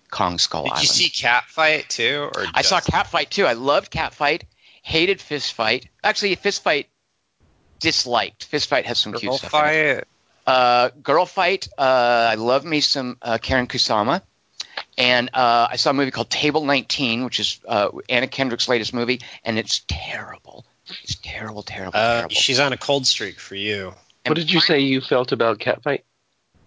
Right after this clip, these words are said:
Speaker 2: He loved
Speaker 1: Uh,
Speaker 2: it.
Speaker 1: I liked Cat Fight a lot. Yeah,
Speaker 3: I liked
Speaker 1: Cat
Speaker 3: it.
Speaker 1: Fight,
Speaker 2: He
Speaker 1: I mean,
Speaker 2: said
Speaker 1: it's
Speaker 2: love
Speaker 1: not
Speaker 2: the
Speaker 1: for everyone,
Speaker 2: first
Speaker 1: but Cat Fight is really, <laughs> I mean, uh, super dark sense of humor, and I love what both of the actresses were doing.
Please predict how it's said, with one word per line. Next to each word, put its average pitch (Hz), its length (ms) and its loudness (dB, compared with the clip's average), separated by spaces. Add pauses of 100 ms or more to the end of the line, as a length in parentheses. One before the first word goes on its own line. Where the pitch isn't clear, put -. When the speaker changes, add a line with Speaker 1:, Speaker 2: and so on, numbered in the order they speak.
(640)
Speaker 2:
He 123 60 -10
loved 139 180 4
Speaker 1:
Uh, 131 200 4
Speaker 2:
it. 165 60 2
Speaker 1:
I 165 40 2
liked - 200 2
Cat 131 180 -4
Fight 110 160 -10
a 92 60 -10
lot. 110 340 -4 (140)
Yeah, 110 220 0
Speaker 3:
I 92 100 0
liked 82 200 0
Speaker 1:
Cat 135 100 -4
Speaker 3:
it. - 40 -6
Speaker 1:
Fight, 135 140 4
Speaker 2:
He 185 60 2
Speaker 1:
I 180 40 4
mean, 165 60 2
Speaker 2:
said 147 40 2
Speaker 1:
it's 131 80 0
Speaker 2:
love 139 120 4
Speaker 1:
not 160 100 0
Speaker 2:
the 104 60 -20
Speaker 1:
for - 140 -4
everyone, 98 320 0
Speaker 2:
first 87 100 -10
Speaker 1:
but 90 120 -12
Cat 165 220 -2
Fight 110 200 -2
is 98 180 -6
really, 117 300 0
<laughs> - 40 -4
I 185 40 0
mean, 123 300 0 (580)
uh, 110 400 4
super 160 440 -2
dark 127 240 0
sense - 260 -6
of 104 60 -10
humor, 180 440 0
and 123 140 2
I 113 60 4
love 113 340 2
what 110 160 -8
both 104 180 -2
of 104 60 -8
the 95 100 -2
actresses 123 480 -4
were 113 100 -6
doing. 107 360 -4